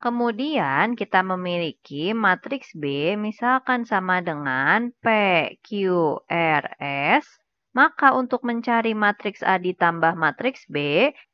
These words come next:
kita akan jumlahkan setiap elemen dari kedua matriks ini yang seposisi, menjadi E ditambah P,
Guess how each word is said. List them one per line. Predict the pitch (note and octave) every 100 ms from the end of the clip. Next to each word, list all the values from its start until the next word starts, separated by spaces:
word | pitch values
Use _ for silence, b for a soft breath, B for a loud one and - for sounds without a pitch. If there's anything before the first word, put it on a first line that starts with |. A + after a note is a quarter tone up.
| -
kita | A#3 A#3 G#3+
akan | A3 A3
jumlahkan | G#3+ A3 G#3+ C4+ - C4+
setiap | C4 A#3 A3+ G#3 -
elemen | G#3+ G3+ D#3 C#3 F#3+
dari | G#3 F#3+ F#3
kedua | F3 E3+ E3+
matriks | E3+ E3 - D#3+ -
ini | C#4 C4+ C4 B3+
yang | B3 B3+
seposisi, | G#3+ - C#3 - A3+ - A#3+ D#3 - b b b
menjadi | A3 A#3 A3+ C#4 D4+ C4 C4+
E | - A3
ditambah | G3+ G3+ G3 F#3 F#3 D3 -
P, | -